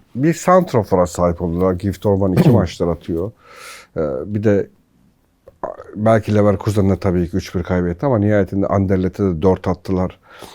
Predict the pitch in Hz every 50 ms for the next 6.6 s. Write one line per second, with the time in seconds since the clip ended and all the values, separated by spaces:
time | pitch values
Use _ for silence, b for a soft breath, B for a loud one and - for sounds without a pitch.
0 | B B B B B B _ _ _ - 113 110 110 110 107 107 101 95 - -
1 | - 117 107 101 101 - - - 110 104 110 113 - - - 95 92 90 87 87
2 | 85 80 78 82 87 95 90 - - 104 95 87 - 90 - 98 98 98 92 87
3 | - 92 85 85 92 87 85 85 85 92 113 131 139 b b b b b b b
4 | 110 104 107 113 120 120 120 123 123 131 127 120 120 120 117 127 123 127 127 131
5 | 117 117 123 123 117 110 - - _ _ _ _ _ _ - - - - - 117
6 | 104 95 - 113 110 104 107 123 143 139 127 -